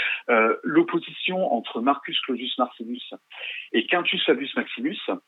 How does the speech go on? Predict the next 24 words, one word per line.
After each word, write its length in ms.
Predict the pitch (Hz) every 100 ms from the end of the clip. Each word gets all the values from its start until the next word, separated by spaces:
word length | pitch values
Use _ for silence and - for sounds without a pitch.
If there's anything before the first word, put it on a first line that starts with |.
| - - - _ _
est, 280 | 320 151 147
euh, 320 | 262 240 226 -
est 160 | 147 -
particulièrement 640 | 196 - - 185 160 156
intéressante 400 | 151 143 - 147
de 80 | 127
ce 80 |
point 120 | - 127
de 60 |
vue-là 220 | 135 214 220
parce 180 | - -
que 200 | 120 104 - - - _
on 140 | 160 156
va 360 | 202 233 - -
au-delà 380 | 185 156 185 185
d'une 200 | 294 147
opposition, 680 | - 131 127 - 185 214 233 - - -
parce 200 | 131 -
que 100 | 320
malgré 460 | 214 156 135 135 139
tout, 400 | - 208 202 -
euh, 240 | 147 135 131
on, 540 | 143 147 131 127 123 123 _ _ - -
ces 140 | 160